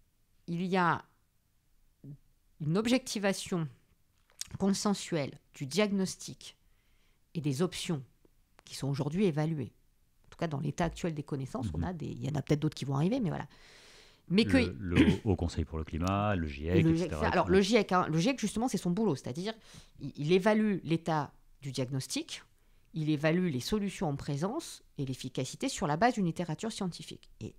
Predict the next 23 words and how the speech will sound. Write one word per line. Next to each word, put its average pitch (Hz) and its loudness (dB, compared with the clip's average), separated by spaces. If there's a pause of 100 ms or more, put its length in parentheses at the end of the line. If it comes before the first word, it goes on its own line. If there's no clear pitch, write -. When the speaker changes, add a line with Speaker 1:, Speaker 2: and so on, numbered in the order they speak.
Speaker 1:
le 143 0
Haut 147 2
Conseil 143 0
pour - -6
le - -4
climat, 233 2
mais 226 0
on 131 -2
aura 120 -2
aussi 127 -4
des 131 -4
conseils 117 -4
locaux, 131 0
et 190 0
cetera, 143 0
Speaker 2:
Mhm. 95 -2 (340)
Speaker 1:
va 131 2
dire, 220 0
par 226 10
rapport 180 6
à 160 6
ce - -2
diagnostic, 147 -2